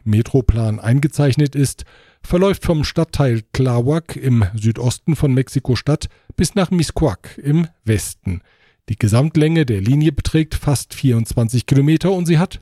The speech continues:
zwanzig Bahnhöfe. Sie ist eine wichtige Transportader, die täglich von einer halben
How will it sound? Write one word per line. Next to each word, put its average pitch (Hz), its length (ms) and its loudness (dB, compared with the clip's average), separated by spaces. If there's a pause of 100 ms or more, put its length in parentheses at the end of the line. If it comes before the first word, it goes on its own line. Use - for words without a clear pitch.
(100)
zwanzig 104 640 -2
Bahnhöfe. 117 720 2 (540)
Sie 123 160 2
ist 147 260 -2
eine 131 500 2
wichtige 135 440 0
Transportader, 113 1040 -2
die 139 160 2
täglich 147 480 -2
von 151 180 -4
einer 143 320 -2
halben 123 420 2